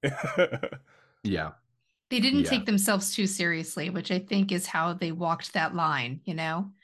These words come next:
Speaker 1: Yeah.
Speaker 3: Um, y-, when we think of something as so sacred, you know, like so many of us do about our fandoms, we don't play with it and we don't revel in it as much. And I think that's why we enjoyed this season so much,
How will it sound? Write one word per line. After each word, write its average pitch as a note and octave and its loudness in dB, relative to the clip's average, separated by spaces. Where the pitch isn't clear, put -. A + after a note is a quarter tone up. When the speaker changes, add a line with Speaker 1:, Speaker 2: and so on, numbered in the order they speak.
Speaker 1:
Yeah. F3+ -12
Speaker 3:
Um, F3+ -4
y-, F#3+ -2
when F#3 0
we G3 4
think G3 0
of F#3 -4
something F3+ 0
as E3+ -4
so F3 0
sacred, F3 -2
you F3+ -6
know, D#3+ -4
like D#3+ -6
so G3 0
many F#3+ 6
of F3 -4
us E3+ -4
do E3 -4
about E3 0
our D#3+ 2
fandoms, F3+ 0
we A3+ 6
don't G3 4
play F#3+ 2
with E3 0
it - -2
and F3 0
we E3+ 0
don't F3+ 2
revel F3+ 0
in E3+ -2
it E3+ -4
as F3+ -2
much. F3+ 0
And G#3+ 2
I G3 4
think C4 2
that's F#3 0
why E3+ 0
we E3 -4
enjoyed E3+ 2
this F3 -2
season F3+ -2
so F#3+ 2
much, F#3 0